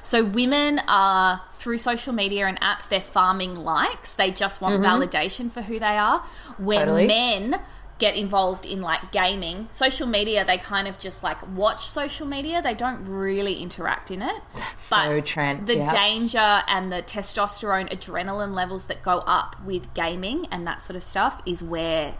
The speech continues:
Speaker 1: the danger lies for them.
Speaker 2: That is so interesting, Jo. You actually have sold me on this podcast. Like,
Speaker 1: Yeah,
Speaker 2: that sounds
Speaker 1: it's, it's,
Speaker 2: really
Speaker 1: and also
Speaker 2: good.
Speaker 1: it can seem very dry, but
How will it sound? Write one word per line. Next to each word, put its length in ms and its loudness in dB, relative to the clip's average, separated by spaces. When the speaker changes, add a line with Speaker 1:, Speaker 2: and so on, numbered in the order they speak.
Speaker 1:
the 80 -2
danger 380 -2
lies 280 -2
for 140 -6
them. 400 -2
Speaker 2:
That 160 2
is 180 4
so 400 4
interesting, 460 2
Jo. 140 6
You 200 8
actually 360 2
have 120 0
sold 240 0
me 80 -2
on 120 -2
this 120 -8
podcast. 640 0
Like, 140 4
Speaker 1:
Yeah, 300 6
Speaker 2:
that 60 -12
sounds 260 2
Speaker 1:
it's, 160 -6
it's, 320 -2
Speaker 2:
really 200 2
Speaker 1:
and 140 4
also 280 4
Speaker 2:
good. 280 4
Speaker 1:
it 140 0
can 160 0
seem 280 2
very 200 4
dry, 500 2
but 160 4